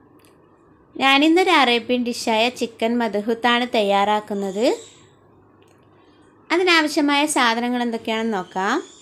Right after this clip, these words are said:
സവാള, അഞ്ച് ത-, തക്കാളി ജ്യൂസ് അടിച്ച് വെച്ചത്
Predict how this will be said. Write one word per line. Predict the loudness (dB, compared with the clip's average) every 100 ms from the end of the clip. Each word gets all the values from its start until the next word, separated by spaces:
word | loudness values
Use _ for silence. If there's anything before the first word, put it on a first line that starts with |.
| -20 -20 -8
സവാള, | -4 -4 -4 -2 -2 -2 -8 -20 -20 -20 -20 -20 _ -20 -20 -20 -20 _ _ _ _ _ _ _ _ _ _ _ _ _ _ -20 _ _ _ _ -8
അഞ്ച് | -4 -2 -4 -8
ത-, | -14 _ -4
തക്കാളി | -4 -2 0 0 0 -4 -8 -20 -10
ജ്യൂസ് | -8 -6 -6
അടിച്ച് | -6 -10 -10
വെച്ചത് | -10 -10 -6